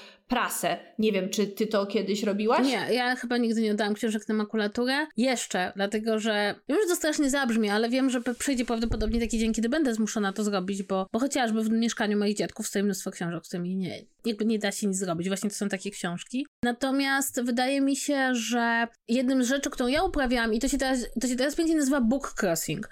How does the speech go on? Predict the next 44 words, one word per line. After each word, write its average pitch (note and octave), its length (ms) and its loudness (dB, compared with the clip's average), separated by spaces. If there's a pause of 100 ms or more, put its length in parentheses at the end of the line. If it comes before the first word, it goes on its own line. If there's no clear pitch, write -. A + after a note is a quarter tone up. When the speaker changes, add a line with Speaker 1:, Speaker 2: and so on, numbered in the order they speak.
(300)
Speaker 2:
czyli B3+ 200 2
takie A#3+ 220 -2
podrzucanie C4 580 0
książek B3+ 440 2
w - 60 -10
różnych B3+ 320 2
miejscach, C4 340 2
biblioteczkach, A#3+ 640 0
takich A3+ 340 -2
miejscach, B3 360 0
gdzie A#3+ 180 0
można, A3+ 400 2
że A#3+ 80 0
może B3+ 160 2
ktoś B3 200 -2
je B3 80 2
znaleźć. A#3+ 400 2
Ja D4+ 220 0
te D4+ 120 -2
książki D4 420 -2
zawsze C#4 640 0
kładłam C4 640 2
na B3 300 2
jakiejś A#3+ 260 -2
ławeczce B3+ 420 0
pod A#3+ 240 -4
śmietnikiem, G3 560 -2
tak? B3+ 280 -2
To A#3+ 100 0
znaczy A#3+ 340 0
na A3+ 120 0
takim B3+ 280 -2
miejscu, C4 500 0
które C4+ 200 0
jest D4 200 -2
tuż D4+ 140 0
przy D4 140 -2
śmietniku, D4 460 -2
nie C#4+ 140 2
jest D4 180 -2
to C#4+ 60 0
jeszcze C#4+ 320 0
jakby A#3+ 280 2
w-, A3 180 -2